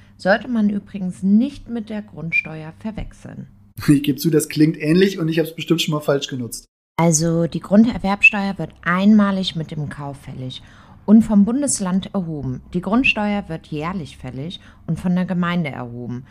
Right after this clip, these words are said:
Speaker 1: Die Höhe da teilt dir das Finanzamt mit dem Grundsteuerbescheid mit und die zahlst du dann quartalsweise.
Speaker 2: Ja, okay. Jetzt hast du schon gesagt, die Grunderwerbsteuer, die ist einmalig fällig. Wann muss ich die denn zahlen?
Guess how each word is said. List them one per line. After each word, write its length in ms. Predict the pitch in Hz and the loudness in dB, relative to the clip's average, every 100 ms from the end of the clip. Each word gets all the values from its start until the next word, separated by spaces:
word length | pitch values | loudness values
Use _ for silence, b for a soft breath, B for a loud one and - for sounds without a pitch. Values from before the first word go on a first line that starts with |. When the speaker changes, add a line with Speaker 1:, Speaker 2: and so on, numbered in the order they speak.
| b b b | b b b
Speaker 1:
Die 140 | 175 170 | 0 4
Höhe 280 | 226 240 | 6 4
da 280 | 196 190 214 | 2 -2 -4
teilt 440 | 226 196 185 185 180 | -6 -6 -4 -4 -6
dir 120 | 170 | -6
das 180 | 165 - | -8 -12
Finanzamt 840 | 147 147 180 208 - 196 190 - | -8 -4 -2 -2 -4 -4 -4 -6
mit 180 | 160 156 | -10 -8
dem 140 | 143 | -8
Grundsteuerbescheid 1000 | 127 160 196 - 196 196 180 - 170 - | -6 0 0 0 -4 -6 -4 -4 -6 -6
mit 280 | 165 202 233 b b b b | 2 2 2 b b b b
und 220 | 156 139 | -4 2
die 160 | 220 | 2
zahlst 400 | 214 190 170 - | 2 -4 -6 -8
du 60 | 147 | -12
dann 340 | 147 151 160 - | -8 -8 -8 -6
quartalsweise. 1040 | - 185 170 156 131 - 123 120 117 117 120 _ - | -6 -6 -6 -10 -10 -12 -14 -14 -14 -14 -16 _ -10
Speaker 2:
Ja, 140 | 131 | -6
okay. 240 | 131 127 | -4 -6
Jetzt 160 | 123 127 | -2 0
hast 160 | 180 220 | 2 2
du 20 | |
schon 200 | - 165 | 2 4
gesagt, 360 | 135 139 156 - B - | 2 2 -2 -6 B -12
die 80 | 131 | -2
Grunderwerbsteuer, 760 | 151 147 120 185 - 185 180 | 0 0 2 2 2 0 0
die 100 | 151 | 0
ist 320 | - - - | -2 -4 -2
einmalig 600 | 147 165 147 120 120 117 - | 2 4 4 0 -4 -8 -4
fällig. 400 | 127 220 - B B | 0 0 0 B B
Wann 240 | 127 147 202 | -2 2 2
muss 140 | 202 | 2
ich 100 | 185 | -2
die 80 | 185 | -2
denn 140 | 165 | -2
zahlen? 400 | 156 170 117 107 | -2 -4 -6 -10